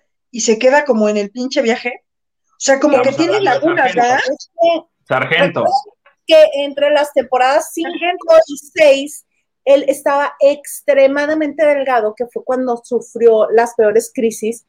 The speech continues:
Speaker 3: por su adicción a la bebida. Y aún así, iba y grababa. Incluso él ha declarado que tiene muchos episodios que estuvo ahí y sabe que estuvo ahí porque ve los episodios,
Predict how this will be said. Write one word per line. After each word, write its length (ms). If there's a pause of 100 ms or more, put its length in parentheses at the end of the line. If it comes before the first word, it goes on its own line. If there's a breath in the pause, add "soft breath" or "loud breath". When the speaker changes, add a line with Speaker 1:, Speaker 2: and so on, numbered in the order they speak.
(220)
Speaker 3:
por 160
su 180
adicción 500
a 40
la 120
bebida. 420 (1000)
Y 140
aún 300
así, 480 (260)
iba 260
y 40
grababa. 560 (500)
Incluso 540
él 120
ha 80
declarado 760
que 260 (120)
tiene 360
muchos 840
episodios 840
que 120
estuvo 440
ahí 440 (160)
y 120
sabe 260
que 80
estuvo 260
ahí 300 (420)
porque 480
ve 200
los 200
episodios, 640